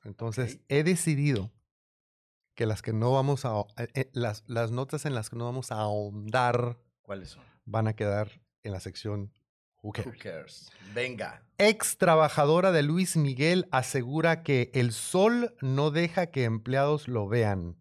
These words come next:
Speaker 1: declarando, "Teníamos que voltear a la pared".
Speaker 2: Es, es, es de verdad una
Speaker 1: <laughs>
Speaker 2: burla.
Speaker 1: Who cares?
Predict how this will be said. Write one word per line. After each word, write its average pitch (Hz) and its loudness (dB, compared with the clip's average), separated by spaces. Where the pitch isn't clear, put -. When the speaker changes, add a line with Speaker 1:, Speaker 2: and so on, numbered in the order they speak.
Speaker 1:
declarando, 110 0
"Teníamos 139 0
que 127 -6
voltear 104 -2
a 101 -2
la 90 -4
pared". 80 -8
Speaker 2:
Es, - -16
es, - -12
es 135 -16
de 123 -4
verdad 113 -4
una 156 0
Speaker 1:
<laughs> - -6
Speaker 2:
burla. 151 -4
Speaker 1:
Who 147 -2
cares? - -8